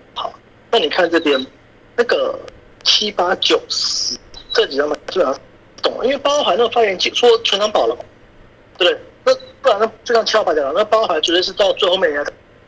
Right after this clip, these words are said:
才去做P K的。所以六号牌这张拍张什么？刚才你们两位我要引出图，好吧，就这样子。像这两张牌去分，为什么我就这样子讲了？今天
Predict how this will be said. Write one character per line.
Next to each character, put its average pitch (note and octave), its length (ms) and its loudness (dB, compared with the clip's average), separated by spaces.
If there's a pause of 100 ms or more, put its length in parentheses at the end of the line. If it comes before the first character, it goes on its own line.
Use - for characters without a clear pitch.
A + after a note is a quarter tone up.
(480)
才 C3 180 -4
去 F3 160 -2
做 - 120 2
P D3 180 -6
K C3+ 200 -4
的。 - 140 -6 (300)
所 D#4 180 2
以 A3+ 160 -4 (280)
六 C4 120 2
号 B3 60 2
牌 G3 100 2
这 G#3 60 2
张 G#3+ 100 0
拍 G#3+ 100 -4
张 G3+ 160 -2
什 G3+ 140 -4
么？ F#3 60 -6 (580)
刚 C4 120 4
才 A#3+ 80 0
你 - 20 0
们 F3 80 -2
两 F3 120 2
位 G#3+ 180 6
我 E3 100 2
要 F#3 140 2
引 D3+ 160 -4
出 - 100 -12 (260)
图， D3 200 -10 (760)
好 D#3 100 -6
吧， C#3+ 80 2
就 D#3+ 100 -2
这 E3 60 4
样 C#3 140 -2
子。 - 100 -12 (1160)
像 A#3 140 2
这 A#3 80 2
两 D3+ 100 2
张 F3 100 4
牌 E3 100 0
去 E3 120 -4
分， C#3 240 0 (640)
为 D#4 60 2
什 A#3+ 100 0
么 G#3 160 0
我 D#3 120 4
就 A3+ 100 2
这 A#3+ 100 2
样 G#3 100 0
子 D#3 80 -6
讲 B2+ 200 -2
了？ - 140 -8 (260)
今 C#4+ 120 0
天 D4+ 220 0